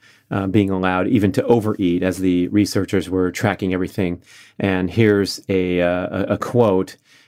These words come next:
and this is coming from, uh, an article on Jay Feldman website. So, uh, this is about the Minnesota Starvation Experiment back in the forties.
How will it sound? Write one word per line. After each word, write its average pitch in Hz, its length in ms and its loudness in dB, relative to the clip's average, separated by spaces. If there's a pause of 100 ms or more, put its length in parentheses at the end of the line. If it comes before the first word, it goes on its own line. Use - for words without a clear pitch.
and 95 120 0
this 98 160 0
is 92 100 -4
coming 95 320 0
from, 92 560 -4 (480)
uh, 92 400 -4 (320)
an 95 100 -2
article 92 400 -2
on 90 300 -2
Jay 101 180 0
Feldman 90 400 -2
website. 92 540 -4
So, 92 340 -2 (380)
uh, 92 300 -4 (480)
this 277 460 -8
is 101 80 0
about 92 220 -2
the - 80 -6
Minnesota 101 480 0
Starvation 98 520 -2
Experiment 98 520 -2
back 92 160 -4
in 101 80 0
the 98 40 -4
forties. 98 440 0